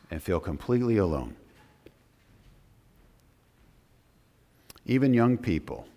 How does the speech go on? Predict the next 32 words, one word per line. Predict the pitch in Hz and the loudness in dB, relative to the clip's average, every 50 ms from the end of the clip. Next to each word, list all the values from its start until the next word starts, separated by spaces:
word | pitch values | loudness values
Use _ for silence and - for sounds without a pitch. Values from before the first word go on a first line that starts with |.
| _ _ _ _ _ _ _ _ - | _ _ _ _ _ _ _ _ -8
as | 85 82 87 | -6 -4 0
young | 110 110 117 113 | 2 2 4 2
as | 101 85 101 | 2 2 2
elementary | 101 101 98 87 90 95 98 98 - - 87 76 | 2 4 4 4 2 2 0 -2 -2 -4 -6 -6
school, | - - - - 78 69 71 69 | -6 -8 -10 -8 -6 -6 -4 -4
are | 73 78 80 | -2 -2 0
often | 80 87 92 87 - - 80 76 | 0 0 0 -2 -4 -8 -8 -8
consumed, | - - 82 73 - - - 123 117 113 113 110 110 - 113 - - - - - - - - _ _ - | -8 -8 -8 -8 -8 -6 -4 0 0 2 2 0 -2 -6 -10 -16 -18 -20 -20 -20 -20 -20 -20 _ _ -8
your, | - 95 87 - | -6 -6 -6 -6
your | - 92 92 90 82 | -6 -4 -2 -2 0
young | 82 101 117 123 123 117 | 0 2 2 2 2 2
lives | 110 98 98 95 104 104 95 87 80 - - - | 2 4 4 4 4 4 4 2 0 -4 -8 -8
are | - 90 85 | -8 -8 -8
consumed | - - 85 80 - - - 127 127 120 107 92 80 - | -6 -6 -6 -6 -6 -6 -4 -2 0 0 0 0 -2 -6
with | - - - | -10 -12 -12
the | - | -12
<laughs> | |
problems | - - - - 127 123 113 107 110 92 80 - | -12 -12 -8 -6 -4 -4 -4 -4 -4 -6 -6 -6
of | 104 87 85 | -8 -6 -6
your | 98 90 | -6 -6
friends. | - - - - - 107 98 - 101 76 71 - - - - _ _ _ _ _ _ _ - - - - - - - _ _ _ _ - - - - - - - - _ _ - | -6 -8 -14 -10 -10 -8 -8 -8 -8 -10 -12 -14 -14 -16 -16 _ _ _ _ _ _ _ -20 -20 -20 -20 -20 -20 -20 _ _ _ _ -20 -20 -20 -20 -20 -20 -20 -20 _ _ -14
"Does | - 87 - | -12 -12 -8
so-and-so | - - 120 120 117 117 101 - - 101 85 | -2 0 2 2 4 2 2 0 0 -2 0
like | 85 78 78 76 76 - - - | 0 2 2 0 0 -2 -6 -10
me? | 71 67 | -10 -8
If | 62 - 101 104 - | -6 -6 -6 -6 -6
so, | - - - 90 80 73 73 69 - - - - _ _ _ _ _ _ _ _ _ _ _ _ | -8 -6 -4 -2 -2 -2 -4 -6 -10 -14 -20 -20 _ _ _ _ _ _ _ _ _ _ _ _
how | - - - 95 98 | -12 -4 -2 0 0
do | 98 92 87 | 0 0 0
I | 87 | -2
know | 80 78 76 76 69 65 | -2 -2 -4 -4 -6 -8
that? | 62 62 53 50 50 - - - | -8 -10 -10 -10 -12 -14 -16 -20